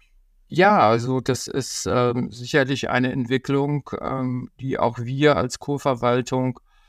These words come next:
äh, mit Spannung beobachten werden. Für uns ist das natürlich auch aufwendig, weil wir eine zweite Anlaufstelle, Kooperationsanlaufstelle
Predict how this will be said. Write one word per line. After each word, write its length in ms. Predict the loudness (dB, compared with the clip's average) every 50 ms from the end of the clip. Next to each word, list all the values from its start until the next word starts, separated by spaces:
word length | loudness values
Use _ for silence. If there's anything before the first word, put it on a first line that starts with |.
| _ _ _ _ _ _ _ _ _ _ -4
äh, 180 | -2 -2 -2 0
mit 220 | 0 0 0 -2
Spannung 480 | -2 -2 0 2 2 4 2 2 0 0
beobachten 680 | -2 -2 0 0 0 0 -2 -2 -2 -4 -4 -2 0
werden. 300 | 0 0 0 0 0 -2
Für 180 | -4 -4 -4 -4
uns 300 | -2 0 0 0 0 0
ist 200 | -4 -6 -4 -4
das 160 | -4 -4 -4
natürlich 480 | -4 -6 -4 -4 -2 -2 -2 -2 -2 0
auch 240 | 0 0 0 -2 -2
aufwendig, 680 | -2 0 0 0 0 0 0 0 2 0 -2 -2 -2 -2
weil 260 | 0 2 2 2 2
wir 200 | 2 2 2 2
eine 240 | 2 0 -2 -4 -4
zweite 440 | -4 0 2 2 2 2 2 0
Anlaufstelle, 800 | 0 0 0 0 0 -2 -2 -4 -4 -2 2 2 4 4 4 2
Kooperationsanlaufstelle 1600 | 2 0 -4 -4 -4 -4 -6 -4 -4 -4 -4 -4 -2 0 0 0 0 -2 -2 -2 -2 -4 -4 -6 -6 -4 -2 0 0 0 0 -2